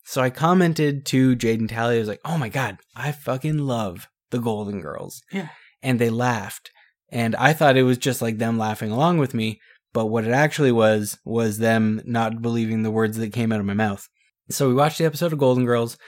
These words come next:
Speaker 1: and it was, like, a two-parter where President
Speaker 2: What?
Speaker 1: Bush was coming to town.
Speaker 2: President Bush was, like
Speaker 1: <laughs> Yeah.
Speaker 2: Okay.
Speaker 1: Yeah, and he was coming to town, but then, like, they were going to meet him, like, a C I A, or a, not C I A,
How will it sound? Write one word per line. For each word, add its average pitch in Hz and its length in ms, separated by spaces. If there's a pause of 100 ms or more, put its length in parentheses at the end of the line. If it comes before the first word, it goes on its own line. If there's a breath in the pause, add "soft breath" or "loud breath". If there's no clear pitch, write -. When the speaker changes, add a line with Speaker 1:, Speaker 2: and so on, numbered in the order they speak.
(200 loud breath)
Speaker 1:
and 123 120
it - 20
was, 135 160
like, 135 300
a 123 80
two-parter 170 840
where 120 220
President 139 480
Speaker 2:
What? 120 140
Speaker 1:
Bush 127 160
was 151 160
coming 165 380
to 165 100
town. 170 400
Speaker 2:
President 196 440
Bush 170 300
was, 170 160
like 147 320
Speaker 1:
<laughs> - 60
Yeah. 185 380 (260 loud breath)
Speaker 2:
Okay. 123 320
Speaker 1:
Yeah, 165 260
and 127 140
he 151 100
was 147 140
coming 170 240
to 160 60
town, 151 280
but 127 140
then, 123 140
like, 117 180
they 123 100
were 123 140
going 123 240
to 110 60
meet 113 240
him, 196 200
like, 160 180
a 107 80
C - 360
I 120 140
A, 110 80
or 107 160
a, 101 80
not 95 320
C 98 200
I 92 80
A, 92 220